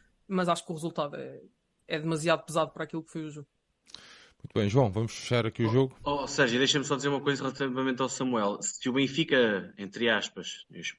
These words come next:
Speaker 3: eu, eu acho que não, aliás, tenho a certeza que não, ou os benfiquistas estavam à espera de um erro do Samuel para, para dizerem assim, "Falta aqui um guarda-redes",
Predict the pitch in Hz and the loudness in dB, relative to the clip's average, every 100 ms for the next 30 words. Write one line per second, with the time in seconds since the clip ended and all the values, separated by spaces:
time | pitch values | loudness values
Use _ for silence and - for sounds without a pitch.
0 | 98 95 110 110 104 104 117 - 117 95 | -4 -2 -2 0 2 4 4 2 0 0
1 | 110 107 92 123 117 113 120 113 113 107 | 0 0 0 -2 -2 -2 -2 -4 -2 -2
2 | 92 98 101 101 117 113 113 107 - 92 | 0 0 0 0 0 -2 -4 -8 -8 -6
3 | - 117 120 - 120 110 117 120 110 110 | -2 2 2 4 2 2 2 2 0 -6
4 | - 113 107 98 110 98 - 120 110 117 | -2 0 2 0 -4 -6 -2 -2 0 0
5 | 113 - 104 104 117 117 117 117 110 107 | 0 -2 -6 0 2 2 0 2 2 2
6 | 110 117 | 0 0